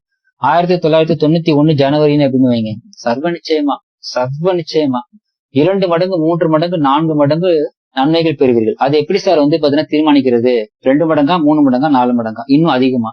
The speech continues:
உங்களுடைய சுயஜாதகம் தான். என்ன வயது, என்ன பாலினம், என்ன தசாபுத்தி, என்ன லக்னம், உங்களுடைய இ-, ஜாதகத்துல கிரக நிலைகள் எப்படி இருக்குது, இதை பொறுத்துதான் வந்து பாத்தீங்கன்னா தீர்மானிக்கப்படும் அப்படிங்கிறத புரிஞ்சுக்கோங்க. So, நன்மையோ தீமையோ, எந்த கிரக பெயர்ச்சி இருந்தாலும் சரி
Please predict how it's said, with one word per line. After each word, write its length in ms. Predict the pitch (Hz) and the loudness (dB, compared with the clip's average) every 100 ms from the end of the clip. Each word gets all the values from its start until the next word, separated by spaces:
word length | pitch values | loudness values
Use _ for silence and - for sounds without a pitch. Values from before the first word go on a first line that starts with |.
| - | -6
உங்களுடைய 320 | 131 139 123 | 0 0 2
சுயஜாதகம் 540 | 135 143 139 123 113 | 2 2 2 0 -4
தான். 140 | 107 113 | -6 -6
என்ன 300 | 123 131 151 | 0 2 4
வயது, 500 | 135 127 131 117 123 | 2 2 0 0 -2
என்ன 240 | - 123 139 | 0 -2 -2
பாலினம், 560 | 131 120 123 113 110 - _ _ | -2 0 0 -2 -6 -12 _ _
என்ன 280 | - 127 156 | -4 0 0
தசாபுத்தி, 640 | 127 120 143 127 113 113 | 0 0 -2 -2 -4 -2
என்ன 280 | 113 135 160 | 0 2 2
லக்னம், 460 | 123 120 123 131 107 - _ _ | 0 0 -2 -2 -4 -12 _ _
உங்களுடைய 600 | - 127 151 143 143 135 127 135 - | -4 0 2 4 2 2 0 -4 0
இ-, 120 | 139 | 0
ஜாதகத்துல 560 | 135 147 175 156 156 214 - _ | 2 2 2 2 0 0 -4 _
கிரக 260 | 139 139 | -4 0
நிலைகள் 320 | 175 156 139 | 0 2 2
எப்படி 260 | 123 110 131 | 2 2 0
இருக்குது, 360 | 117 107 104 101 | 0 -2 -2 0
இதை 240 | 120 135 131 | 0 0 -2
பொறுத்துதான் 460 | 131 139 127 151 | -4 -2 -2 0
வந்து 180 | 135 131 | 0 -2
பாத்தீங்கன்னா 280 | 123 120 - | -2 -4 -2
தீர்மானிக்கப்படும் 720 | 135 127 120 113 107 117 135 | 0 2 0 -4 -8 -4 -2
அப்படிங்கிறத 520 | 120 113 107 107 131 247 - _ _ _ | -2 -6 -6 -2 -2 -4 -8 _ _ _
புரிஞ்சுக்கோங்க. 600 | - 139 135 127 113 131 | -2 0 0 -2 -2 -4
So, 260 | 214 - 120 - - | -4 -4 -4 -6 -6
நன்மையோ 500 | 120 156 175 175 185 | -2 0 2 0 0
தீமையோ, 360 | 151 147 135 131 - _ _ _ _ _ _ _ | 2 2 4 0 -4 _ _ _ _ _ _ _
எந்த 360 | 120 143 175 | -2 0 2
கிரக 240 | 175 151 165 | 2 2 0
பெயர்ச்சி 380 | - 147 143 139 | 2 2 2 2
இருந்தாலும் 380 | 135 127 127 | 4 2 2
சரி 320 | 135 - 113 | -2 -2 -6